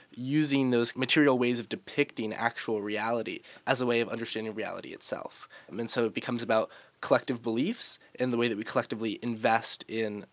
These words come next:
a future that is in many ways fabricated. And so for that project, the film Tropical Malaise, Prologue to Tropical Malaise, was scored by a guy named Nick Klein. And for Collectivity, Domingo's working on the full feature-length film,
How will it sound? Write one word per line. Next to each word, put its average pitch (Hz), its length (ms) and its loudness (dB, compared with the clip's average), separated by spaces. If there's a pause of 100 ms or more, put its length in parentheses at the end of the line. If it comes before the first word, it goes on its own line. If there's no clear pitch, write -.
(100)
a 110 80 -4
future 131 340 -2
that 110 140 -2
is 113 100 -2
in 113 140 -2
many 117 200 0
ways 104 220 -4
fabricated. - 800 -6 (600)
And 147 140 8
so 135 380 10
for - 160 -2
that 127 200 10
project, 117 520 2
the 127 40 2
film 120 280 2
Tropical 110 480 0 (260)
Malaise, 113 400 0
Prologue 113 360 4
to 110 100 -8
Tropical 107 320 -10
Malaise, 107 340 -4
was 104 320 -2
scored 117 500 2
by 101 260 0
a - 100 -6 (680)
guy 139 140 10
named 127 200 4
Nick 131 140 4
Klein. 170 680 6 (100)
And 127 580 6
for 127 640 6
Collectivity, 196 800 4 (280)
Domingo's 131 480 4
working 127 340 2
on 120 260 4
the 120 60 -2
full 131 280 2
feature-length 117 760 0
film, 143 480 0